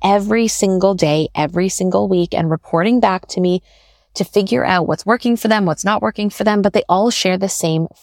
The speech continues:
framework of strategy, and they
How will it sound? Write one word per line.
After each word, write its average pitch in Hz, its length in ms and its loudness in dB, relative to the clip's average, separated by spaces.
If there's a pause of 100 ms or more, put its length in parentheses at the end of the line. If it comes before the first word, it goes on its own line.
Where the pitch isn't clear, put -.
(120)
framework 214 640 2
of 185 80 -2
strategy, 170 760 0 (580)
and 185 460 4
they 190 560 4